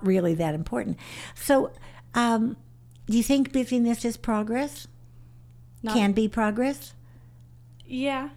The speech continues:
Speaker 2: I think it can be, yeah.
Speaker 1: Yeah. Uh, what, what keeps it from being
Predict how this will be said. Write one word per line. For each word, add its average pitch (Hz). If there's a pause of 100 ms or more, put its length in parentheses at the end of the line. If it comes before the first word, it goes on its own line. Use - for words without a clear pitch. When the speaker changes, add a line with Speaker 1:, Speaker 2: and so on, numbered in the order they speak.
(120)
Speaker 2:
I 269
think 277
it 269
can 220
be, 180
yeah. 196 (360)
Speaker 1:
Yeah. 233 (480)
Uh, 214 (100)
what, 233 (720)
what 247
keeps -
it 247
from 196
being 185